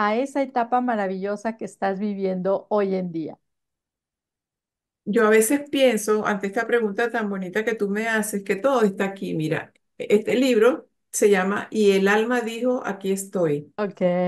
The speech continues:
Speaker 2: Aquí es cuando ya yo salgo de todo el tema de la salud y digo, "No más, no más ese tema solamente para mi trabajo.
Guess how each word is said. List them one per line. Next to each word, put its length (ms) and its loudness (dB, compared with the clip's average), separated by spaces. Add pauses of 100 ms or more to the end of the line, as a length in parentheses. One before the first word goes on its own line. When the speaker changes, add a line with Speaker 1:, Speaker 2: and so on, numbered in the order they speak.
(240)
Speaker 2:
Aquí 340 4
es 160 4
cuando 320 4
ya 220 4
yo 160 2
salgo 600 0
de 200 -2
todo 300 0
el 120 -8
tema 300 -2
de 100 -4
la 140 -4
salud 520 -4 (880)
y 140 0
digo, 240 2
"No 200 0
más, 520 -2 (180)
no 200 0
más 400 -2
ese 280 2
tema 500 0 (280)
solamente 540 -2
para 280 -4
mi 140 -8
trabajo. 600 -4